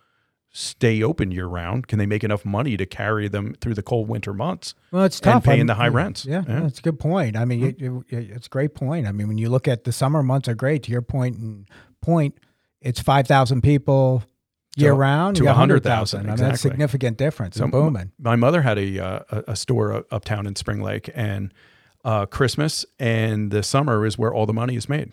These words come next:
Speaker 2: Right.
Speaker 1: You know, so three months and basically one month,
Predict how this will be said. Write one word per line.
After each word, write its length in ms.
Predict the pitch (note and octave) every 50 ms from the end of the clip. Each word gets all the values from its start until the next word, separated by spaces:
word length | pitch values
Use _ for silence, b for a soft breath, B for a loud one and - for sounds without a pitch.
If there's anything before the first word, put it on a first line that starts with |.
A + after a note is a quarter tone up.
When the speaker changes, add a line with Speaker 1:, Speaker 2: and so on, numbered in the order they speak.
| _ _ _
Speaker 2:
Right. 200 | - F2+ F#2+ F#2 _ _ _ _
Speaker 1:
You 120 | - A2+ G#2+
know, 180 | A2+ A#2+ C3 -
so 260 | _ - A#2+ A2+ G#2 G#2+
three 300 | - - - B2+ C3 C3+
months 340 | A#2+ A#2 C3 C3 - - - -
and 640 | B2+ A#2 A2+ A2+ A2+ A2 A2 G#2+ A2 A2 G#2+ F#2+ F2+
basically 420 | - A2+ A2+ G#2+ C3 A2+ A2+ A2+ G#2+
one 280 | A2 A2 A2 A2 A2
month, 300 | G#2 G2+ F2+ F2 - -